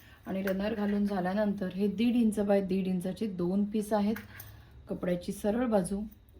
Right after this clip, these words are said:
झिपच्या सरळ बाजूला ठेवायची, इथून शिवून घ्यायचं. शिवून झाल्यानंतर हे वरच्या बाजूला करून इथे टॉप स्टिच, असंच हे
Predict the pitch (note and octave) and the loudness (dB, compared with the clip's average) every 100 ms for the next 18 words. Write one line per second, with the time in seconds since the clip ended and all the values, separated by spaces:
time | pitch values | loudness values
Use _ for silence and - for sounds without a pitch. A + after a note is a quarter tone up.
0 | - - - - - - - F3 F3 - | -20 -20 -20 -20 -20 -20 -8 -4 -4 -2
1 | F3+ - F3 F#3+ G#3 G3+ G#3 G3+ G#3+ G3+ | -4 -2 -2 2 2 4 4 4 4 4
2 | G#3 G#3 B3+ G3+ - A3 A3 - E3+ F3+ | 2 0 -6 -6 0 0 0 0 0 0
3 | F3 E3 D#3 - F3+ G3 G3 G3 A#3 A#3+ | 0 -2 -6 -4 0 2 2 4 4 4
4 | G#3 G#3+ G#3 - - - G3 F#3+ F3+ G#3 | 2 0 -4 -14 -20 -6 0 0 2 2
5 | G3 F#3+ F#3+ F#3+ G3 G#3 C#4 - E3 B3 | 4 4 4 2 2 2 0 -2 -2 0
6 | C4 - - - D#3 - F3 - A#3+ - | 2 0 0 -6 -6 -4 -8 -6 -8 -2
7 | G#3+ | 0